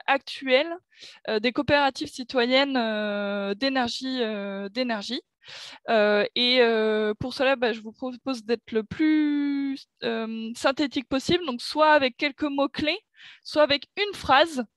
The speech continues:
Euh, voilà, donc je vous propose cette pre-, ce premier exercice. Donc, dans l'outil Converser ou Discuter sur Zoom, normalement, vous voyez à votre écran, il y a une petite icône. Euh,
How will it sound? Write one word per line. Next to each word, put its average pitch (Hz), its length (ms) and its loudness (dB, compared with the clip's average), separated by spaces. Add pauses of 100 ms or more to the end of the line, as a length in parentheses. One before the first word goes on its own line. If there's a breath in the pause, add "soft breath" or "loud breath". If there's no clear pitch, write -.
(580 loud breath)
Euh, 214 760 0
voilà, 220 380 2
donc 233 120 -8
je 202 100 -16
vous 202 60 -16
propose 262 360 -2
cette 240 180 2
pre-, 294 320 -2
ce 247 140 -6
premier 311 380 -2
exercice. 262 720 -6 (180)
Donc, 233 120 -8
dans 233 140 0
l'outil 247 480 -6
Converser 285 760 -2
ou 247 100 -6
Discuter 277 800 -4
sur 240 300 -8
Zoom, 226 240 -6 (600 loud breath)
normalement, 226 480 -2 (120)
vous 214 140 -16
voyez 220 400 -2
à 220 100 0
votre 220 260 -8
écran, 240 280 -6
il 285 60 -10
y 277 40 -6
a 240 40 -2
une 226 80 -8
petite - 340 -10
icône. 269 400 0 (760 loud breath)
Euh, 202 920 -6